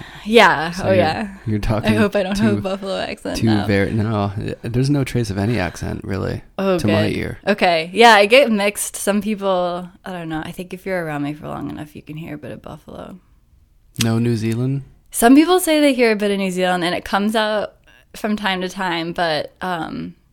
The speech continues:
Speaker 1: but yeah, when we moved, so I was, yeah, I was, like, ten. My brother was, how old was my brother then? Seven?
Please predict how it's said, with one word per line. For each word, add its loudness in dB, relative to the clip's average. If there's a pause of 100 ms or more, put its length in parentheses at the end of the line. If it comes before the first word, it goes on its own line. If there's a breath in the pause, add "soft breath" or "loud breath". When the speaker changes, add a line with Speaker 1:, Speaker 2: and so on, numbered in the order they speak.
(160 loud breath)
Speaker 1:
but -4
yeah, 10
when 4
we 4
moved, 0
so -6
I 2
was, -4
yeah, 0
I 0
was, -6
like, -4
ten. -2
My -2
brother -2
was, -6
how -14
old -10
was -6
my -8
brother -16
then? -14
Seven? -20